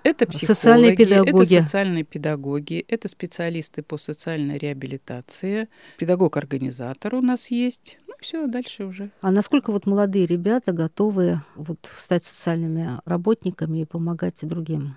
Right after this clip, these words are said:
Speaker 1: Ну, у нас в центре сложилось так, что молодежи у нас достаточно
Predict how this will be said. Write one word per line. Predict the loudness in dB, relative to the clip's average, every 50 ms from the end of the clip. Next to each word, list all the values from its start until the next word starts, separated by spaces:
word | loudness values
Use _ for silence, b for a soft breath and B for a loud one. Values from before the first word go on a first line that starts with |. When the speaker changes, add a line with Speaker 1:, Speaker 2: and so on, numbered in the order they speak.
| _
Speaker 1:
Ну, | -6 -4 -4 -4 -4
у | -2 0
нас | 0 2 0 0 -2 -8 -10 -10 -6 -4 -4
в | -4 -4
центре | 0 2 2 2 2 0 -4
сложилось | -6 -4 -4 -4 -2 -2 -2 -2 -2 -4 -6
так, | _ -4 -4 -4 -4 -6
что | -12 -14 -14 _ _ -8 -6 -6 -4 -4 -6 -6 -4 -4 -6 -6 -8 -8 -6
молодежи | -4 -4 -2 -2 -2 -2 -2 -2
у | -4
нас | -4 -4 -6 -6
достаточно | -8 -10 -8 _ -8 -8 -8 -8 -10 -12 -12 -12 -8 -4 -2 0 0 -2